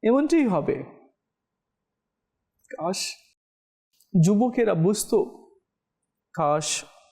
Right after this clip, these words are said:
ওই নাফরমান ছেলেরা মা বাবার কদর বুঝতো। আল্লাহ তাআলা আমাদের সবাইকে বোঝার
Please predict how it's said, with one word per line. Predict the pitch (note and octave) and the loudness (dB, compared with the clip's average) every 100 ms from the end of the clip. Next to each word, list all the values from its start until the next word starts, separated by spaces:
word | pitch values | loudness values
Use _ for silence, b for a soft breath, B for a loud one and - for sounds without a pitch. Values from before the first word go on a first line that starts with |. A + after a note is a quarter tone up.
| _ _ _ _ _ _ _ _ _ _ _ _ _ _ _ _ | _ _ _ _ _ _ _ _ _ _ _ _ _ _ _ _
ওই | F3+ D#3+ D3+ - - - _ F3+ | 0 2 2 -2 -10 -20 _ 0
নাফরমান | E3+ E3+ F#3 F#3 F#3+ G3 | 0 0 -2 0 0 0
ছেলেরা | - F#3+ G3+ F#3+ C3 - - E3 | 0 0 2 2 -2 -6 -2 2
মা | D#3+ | 2
বাবার | D#3+ D#3+ D#3 | 2 0 0
কদর | D3 C#3+ F3 | -2 0 2
বুঝতো। | D3 C#3 - - - _ _ _ _ _ _ _ _ _ _ _ _ | 2 0 -2 -6 -10 _ _ _ _ _ _ _ _ _ _ _ _
আল্লাহ | - F3 F3 | -2 0 0
তাআলা | E3 E3 | -2 0
আমাদের | D3+ C#3 D3 | 0 0 -2
সবাইকে | - D#3+ F#3 G3 - B2 - C3+ | -2 -2 -2 -2 -4 -4 -2 0
বোঝার | F3 G3+ F#3 | 0 0 -2